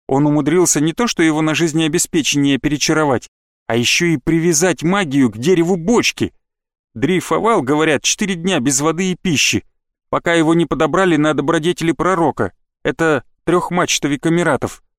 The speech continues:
«По-моему, это байка», усомнилась Санька.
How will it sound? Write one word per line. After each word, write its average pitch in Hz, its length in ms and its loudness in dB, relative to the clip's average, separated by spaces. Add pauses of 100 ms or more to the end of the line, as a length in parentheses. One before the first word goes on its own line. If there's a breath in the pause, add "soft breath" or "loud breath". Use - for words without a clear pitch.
(760)
«По-моему, 277 460 2
это 165 160 0
байка», 143 480 0 (180)
усомнилась 143 560 0
Санька. 123 480 -2